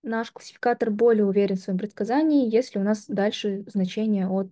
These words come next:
э, вот этой разделяющей гиперплоскости. Теперь, а в чем же отличие? А, в прошлом методе машинного обучения,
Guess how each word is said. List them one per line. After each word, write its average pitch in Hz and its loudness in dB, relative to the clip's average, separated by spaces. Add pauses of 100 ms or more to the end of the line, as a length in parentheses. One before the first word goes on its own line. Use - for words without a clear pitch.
(120)
э, 185 -2
вот - -12
этой 214 0
разделяющей 202 2
гиперплоскости. 196 -6 (760)
Теперь, 190 -6 (160)
а 196 -10
в 190 -20
чем 262 -2
же 254 2
отличие? 220 -4 (1700)
А, 202 0
в - -20
прошлом 254 2
методе 196 0 (500)
машинного 202 0
обучения, 185 2